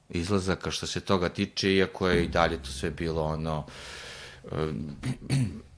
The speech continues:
normalna muzika, a ova nenormalna je bila posećuna i onda uporedo London se koristio i za neke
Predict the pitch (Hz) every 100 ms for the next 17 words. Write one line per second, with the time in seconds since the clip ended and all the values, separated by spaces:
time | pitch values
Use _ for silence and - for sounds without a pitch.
0 | - 95 80 82 85 85 90 90 92 98
1 | 101 - 107 - 85 85 92 90 95 92
2 | 90 90 90 90 80 78 82 87 - 82
3 | 73 69 - 98 95 92 92 90 87 85
4 | - 80 80 78 78 78 78 78 - -
5 | - 78 73 - 80 73 73 73 76 76
6 | 73 71 73 - 73